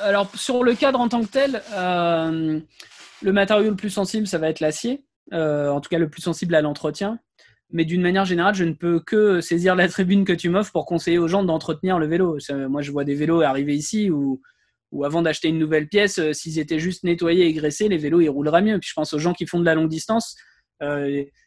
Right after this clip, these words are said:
quand tu pars pour un périple de quatre mille kilomètres, je peux te dire qu'une chaîne ou une cassette dégueulasse, euh, tu vas, tu, c'est, c'est, c'est des,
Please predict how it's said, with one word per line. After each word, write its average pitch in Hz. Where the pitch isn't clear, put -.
quand 170
tu 175
pars 180
pour 165
un 160
périple 175
de 165
quatre 175
mille 202
kilomètres, 180
je -
peux 165
te 160
dire 214
qu'une 156
chaîne 220
ou 180
une 175
cassette 185
dégueulasse, 180
euh, 151
tu 180
vas, 180
tu, 180
c'est, 180
c'est, 175
c'est 170
des, 165